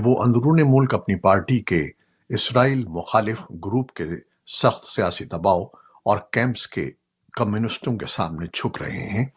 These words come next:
جنہوں نے خود کو حماس اور حزب اللہ کے جھنڈے میں لپیٹنے کا فیصلہ کیا ہے۔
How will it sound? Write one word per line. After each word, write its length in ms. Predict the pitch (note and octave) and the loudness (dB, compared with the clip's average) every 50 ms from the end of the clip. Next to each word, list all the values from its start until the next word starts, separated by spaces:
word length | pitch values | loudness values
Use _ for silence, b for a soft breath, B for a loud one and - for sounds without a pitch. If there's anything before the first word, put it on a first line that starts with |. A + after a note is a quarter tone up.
| B B B B B B B - | B B B B B B B 0
جنہوں 240 | - B2 C3 B2 A#2 | 4 6 6 6 6
نے 80 | A2+ | 6
خود 300 | A2 - - - C#3+ C#3+ | 4 2 2 2 2 2
کو 180 | - - - D#2 | 2 -2 -4 -4
حماس 760 | D2 - G2 F2 D#2+ D#2 D#2+ F2 G#2 G#2+ A2 - - - - b b b b b b - | -2 -2 -2 -2 -2 -2 2 4 6 6 6 4 2 -2 -6 b b b b b b 2
اور 160 | F#2 G2 G2 - - | 2 2 2 2 -2
حزب 160 | G#2 F#2+ - - | -6 -6 -6 -4
اللہ 180 | A#2 A#2 A#2 | -2 0 0
کے 180 | G#2+ G2 - E2+ | 0 0 -2 -8
جھنڈے 380 | D#2+ - - F#2 F2+ E2 F#2 E2+ | -10 -8 -8 -8 -4 -4 -4 -4
میں 260 | D2 - - B1+ - - _ _ _ _ _ - | -4 -6 -10 -14 -14 -18 _ _ _ _ _ -6
لپیٹنے 540 | F#2+ F#2+ - - G#2+ G2 - - - E2+ | -6 -4 -2 0 0 0 0 -4 -8 -8
کا 180 | D2 - - G2+ | -8 -8 -12 -12
فیصلہ 400 | G2+ - - G2+ - - - - | -8 -6 -4 -4 -4 -6 -8 -10
کیا 340 | - - - - - - - | -10 -10 -10 -10 -8 -8 -8
ہے۔ 380 | - G2+ - - - - _ | -8 -8 -10 -12 -14 -16 _